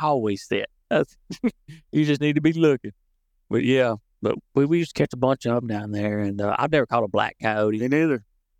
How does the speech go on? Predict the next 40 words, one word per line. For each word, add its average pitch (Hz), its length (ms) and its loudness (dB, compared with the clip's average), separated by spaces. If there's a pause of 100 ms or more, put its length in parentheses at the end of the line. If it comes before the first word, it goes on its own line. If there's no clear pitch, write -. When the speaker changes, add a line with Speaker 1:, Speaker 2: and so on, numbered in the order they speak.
(100)
Speaker 2:
I 123 180 0
Speaker 1:
Uh, 131 80 0
Speaker 2:
actually, 139 220 -2
Speaker 1:
bald 113 220 4
as 110 120 -6
Speaker 2:
I 123 120 0
know 127 220 2
there 131 120 0
was 123 180 0
one 131 220 2
where 131 180 2
I 123 40 4
was 123 160 -2
trapping 123 420 0
this 127 180 0
year, 123 140 2
and 117 100 2
I 117 80 4
was 120 160 -2
chasing 123 420 0
him. 113 140 2
I 117 140 4
didn't 123 200 2
have 123 140 2
a 117 60 2
lot 120 180 4
of 113 100 0
time. 120 300 0
I 107 100 2
had 113 220 0
four, 107 380 0 (120)
four 127 160 4
nights 113 360 2
on 101 240 0
him, 104 160 -2
and 90 200 -8 (640)
nothing 110 360 2
came 113 320 2
by, 107 420 4 (160)
uh, 98 240 0